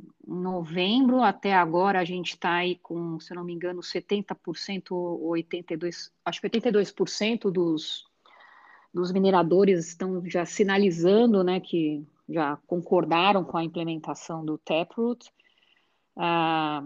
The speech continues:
ainda tem aí mais três ou quatro oportunidades de fechar, né,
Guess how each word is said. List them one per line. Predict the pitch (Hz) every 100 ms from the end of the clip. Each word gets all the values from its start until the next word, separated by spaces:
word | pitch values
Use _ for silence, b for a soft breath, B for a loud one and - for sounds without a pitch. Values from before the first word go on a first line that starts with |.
| 151 _ _
ainda | 135 175 190
tem | 190 190 190
aí | 160 165
mais | 165 160 156 156 -
três | - 170 190 202 190 160 156
ou | 165
quatro | - 160 165 170 - 156
oportunidades | 151 180 196 175 180 185 180
de | 160
fechar, | 175 - 190 - 214 214 226
né, | 202 202